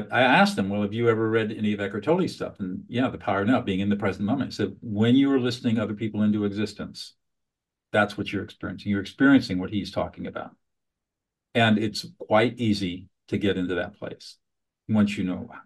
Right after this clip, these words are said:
the three steps. And so that's cool. Good for you. Cooking, huh? I'm a cook too. I love to cook. In fact, I've got some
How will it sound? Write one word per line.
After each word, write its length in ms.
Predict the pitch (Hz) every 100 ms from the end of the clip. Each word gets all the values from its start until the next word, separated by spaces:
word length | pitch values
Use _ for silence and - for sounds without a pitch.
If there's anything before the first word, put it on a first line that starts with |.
| -
the 100 | 101
three 220 | - 95
steps. 500 | - - - - - _ _ _ _ -
And 380 | 104 101 95 - _
so 280 | - - 98
that's 220 | - 175
cool. 320 | - 185 190 - _ _
Good 180 | 135 -
for 80 |
you. 340 | 139 143 104 - _ _ _ _ _
Cooking, 300 | - 190 131
huh? 260 | 104 165 202 202
I'm 140 | 127
a 40 | 147
cook 240 | 131 117
too. 240 | 135 120 104
I 60 |
love 160 | 113 110
to 80 | 110
cook. 140 | 104
In 80 | 98
fact, 200 | 101 104
I've 80 | 101
got 200 | 107 104
some 220 | 101 95